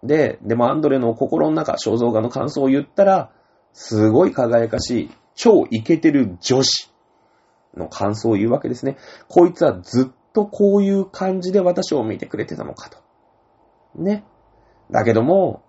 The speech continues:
まあ、悪いことしてたわけですよね。あ、あの、アンドレに対してね。フェルゼンのこと好きだったわけです。それで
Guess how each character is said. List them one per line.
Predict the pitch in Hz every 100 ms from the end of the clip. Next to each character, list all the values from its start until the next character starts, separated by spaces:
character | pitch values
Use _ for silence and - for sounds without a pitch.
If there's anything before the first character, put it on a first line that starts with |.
| _ _
ま | - 92 82 -
あ、 | -
悪 | 85 90
い |
こ | 82
と | 73
し | -
て |
た | 160
わ | 151
け | 82
で |
す | 117 -
よ |
ね。 | - 220 - _ _ _ _ _ _ _ _ _ _ _ 50 _
あ、 | - - 85
あ |
の、 | 73 69 -
ア | 92
ン | 82
ド | 71
レ |
に | 69
対 | 58 -
し |
て | 82
ね。 | 208 _ _ _
フ | 92
ェ |
ル | 85
ゼ | 78
ン | 78
の |
こ | 78
と | 78
好 | 107
き | 98
だ | 131
っ | -
た |
わ | 117
け | -
で | -
す。 | -
そ | -
れ | 95
で | 101 101